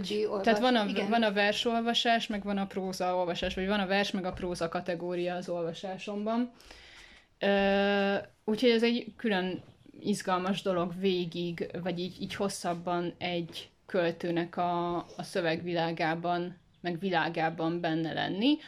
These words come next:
Speaker 2: Az meg egy plusz dolog, egy nem gyűjteményes, nem
Speaker 1: Mhm,
Speaker 2: összegyűjtött
Speaker 1: mhm.
Speaker 2: kötetnél, han-, hogy az, hogy, ö, hogyan van megszerkesztve,
Speaker 1: Mhm.
Speaker 2: tehát milyen versektől jutunk el, milyen versekig.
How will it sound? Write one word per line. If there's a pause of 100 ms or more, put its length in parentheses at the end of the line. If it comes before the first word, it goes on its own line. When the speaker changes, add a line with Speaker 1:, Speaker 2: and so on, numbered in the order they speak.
Speaker 2:
Az
meg
egy
plusz
dolog, (200)
egy
nem
gyűjteményes,
nem
Speaker 1:
Mhm,
Speaker 2:
összegyűjtött
Speaker 1:
mhm.
Speaker 2:
kötetnél, (420)
han-,
hogy
az,
hogy,
ö,
hogyan
van
megszerkesztve,
Speaker 1:
Mhm.
Speaker 2:
tehát
milyen
versektől
jutunk
el,
milyen
versekig.